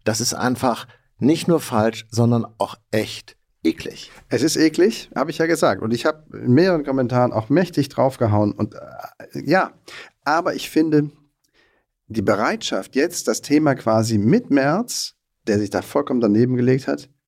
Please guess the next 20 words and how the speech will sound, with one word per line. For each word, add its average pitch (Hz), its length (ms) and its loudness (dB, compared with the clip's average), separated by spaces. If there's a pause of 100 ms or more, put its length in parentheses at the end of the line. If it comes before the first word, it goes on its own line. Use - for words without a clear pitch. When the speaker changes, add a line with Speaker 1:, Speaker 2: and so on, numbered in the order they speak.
(220)
Speaker 2:
ad 127 220 -2
acta 151 340 -4
zu - 160 -2
legen 120 240 4
und 120 80 0
zu - 100 -6
sagen, 131 280 2
wir 120 80 2
müssen 160 400 4
nicht 196 240 4
über 147 140 2
den 131 120 4
deutschen 139 300 2
Sozialstaat 139 680 2
reden, 120 320 4
wenn 131 160 4
wir 123 100 2
über 117 120 2
Migration 113 560 2
reden. 78 400 -8